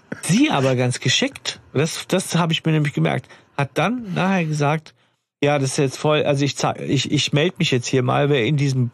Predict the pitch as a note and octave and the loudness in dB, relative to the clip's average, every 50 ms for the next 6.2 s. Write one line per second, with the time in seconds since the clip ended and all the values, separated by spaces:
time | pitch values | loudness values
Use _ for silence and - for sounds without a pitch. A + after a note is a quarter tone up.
0 | _ - - B2+ C3+ E3+ - - - - B2 A2 A2 A2 - - - F#3 F#3 D#3+ | _ -2 0 2 2 2 2 -2 -4 -2 0 0 0 -2 -4 -4 -2 0 0 2
1 | C3+ A#2+ A#2+ A#2+ A#2 B2 B2+ B2+ B2+ A#2+ B2+ C3 A#2+ A#2+ D3 E3+ E3+ D3 C3 B2 | 2 2 2 2 2 2 2 0 0 0 0 -2 0 0 0 0 2 2 0 0
2 | B2+ - - C3+ - D#3+ D3 - - E3+ G3 A3 A3 - - A2+ G#2 - - - | -2 -2 -4 -2 -2 -2 -2 0 0 0 0 0 0 -2 -2 -4 -4 -4 -6 -4
3 | B2+ G#2+ G2+ G2+ A#2+ A#2+ - - C#3 - - - - C3+ - F#3 F#3 - D3+ C#3 | -4 -4 -2 -2 -4 -6 -6 -6 -8 -8 -4 -2 -2 0 0 0 0 0 0 -2
4 | B2+ - - G3 F#3 - - C#3+ B2+ A#2 A#2+ B2 B2 B2+ D#3+ F3 D3+ C3 B2 G#2+ | -2 0 -2 -2 -2 -2 -2 0 2 2 2 2 2 2 2 2 2 2 2 2
5 | A#2+ C3+ C3 C3+ C#3 C#3 - D#3 D3 B2 A2 G#2 A#2 C3+ C#3+ D3 B2+ - - C#3 | 2 0 2 0 0 0 0 0 0 0 0 0 -2 -2 -2 -2 -4 -2 0 0
6 | D3 D#3 D3 | 0 0 -2